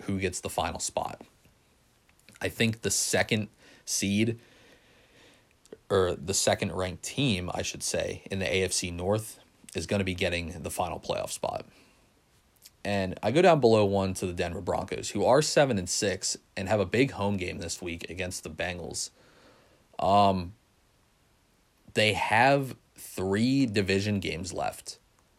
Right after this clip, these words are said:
Denver has not been very good in division games as of recent, and this year they're one and two. So I don't see any reason why they should be able to make it to ten wins.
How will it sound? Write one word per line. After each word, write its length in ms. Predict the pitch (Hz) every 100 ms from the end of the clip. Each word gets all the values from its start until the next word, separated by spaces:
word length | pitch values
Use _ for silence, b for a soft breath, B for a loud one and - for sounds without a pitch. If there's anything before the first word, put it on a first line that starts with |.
| _
Denver 360 | - 107 135 165
has 160 | 143 98
not 300 | 92 90 -
been 340 | 92 87 85 -
very 560 | 87 87 85 85 85 85 -
good 320 | 87 82 82
in 140 | 82 90
division 440 | 85 87 82 85
games 300 | 82 82 92
as 200 | 90 78
of 120 | 82
recent, 440 | 87 82 - 82 -
and 280 | 87 85 85 -
this 260 | 127 -
year 160 | 202 180
they're 140 | 131
one 320 | 98 90 95 92
and 180 | 85
two. 380 | - - 67 71 b b b b b
So 320 | - 98 92 -
I 120 | 110
don't 480 | 104 123 139 135 -
see 280 | - 120
any 220 | 104 104 95
reason 420 | 90 92 87 85
why 200 | 90 87
they 140 | 87
should 500 | 90 - - 90 92
be 340 | 95 90 90 - _ _ _
able 260 | - 95 107
to 140 | 107
make 200 | 117 110
it 120 | 104 104
to 100 | 104
ten 300 | - 104 104
wins. 400 | 107 107 107